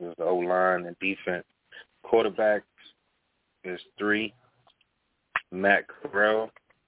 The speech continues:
from, uh, Ole Miss. Like him. Number seven, quarterback from Virginia Tech. His name is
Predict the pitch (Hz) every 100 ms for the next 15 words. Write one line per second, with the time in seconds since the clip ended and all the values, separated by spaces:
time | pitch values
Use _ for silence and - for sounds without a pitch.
0 | - 90 87 87 87 87 85 - - 95
1 | 90 104 107 - _ _ _ _ _ _
2 | _ _ _ _ _ _ _ _ _ -
3 | - - _ - 80 85 95 98 98 95
4 | - - _ _ - _ _ _ - 92
5 | 90 - 110 101 104 101 110 98 90 101
6 | 95 92 87 92 95 101 95 - 117 101
7 | 90 95 92 87